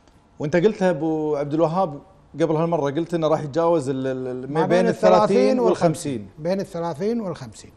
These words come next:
Speaker 1: وهذا أول مرة يصير في تاريخ الكويت.
Speaker 2: ما صارت، إيه، لا، ما صارت.
Speaker 1: ما صارت في تاريخ
Speaker 2: ما صارت.
Speaker 1: الكويت.
Speaker 2: وبعدين صوت واحد.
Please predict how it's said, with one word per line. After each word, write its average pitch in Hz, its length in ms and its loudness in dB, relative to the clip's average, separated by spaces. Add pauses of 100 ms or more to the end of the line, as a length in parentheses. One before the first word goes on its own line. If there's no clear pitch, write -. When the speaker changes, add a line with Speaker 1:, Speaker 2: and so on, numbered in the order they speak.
(140)
Speaker 1:
وهذا 170 360 2
أول 175 220 2
مرة 175 160 -2
يصير 156 200 -4
في 120 80 -12
تاريخ 117 280 -8
الكويت. 95 260 -20 (400)
Speaker 2:
ما 151 180 -6
صارت، 110 440 -16
إيه، 110 80 -20
لا، 110 160 -20
ما 113 160 -20
صارت. - 220 -20 (120)
Speaker 1:
ما 135 140 -2
صارت 127 280 -4
في 110 80 -16
تاريخ 113 160 -16
Speaker 2:
ما 123 60 -14
صارت. 139 240 -12
Speaker 1:
الكويت. 123 160 -20
Speaker 2:
وبعدين 135 340 -12
صوت 143 280 -14
واحد. 151 360 -8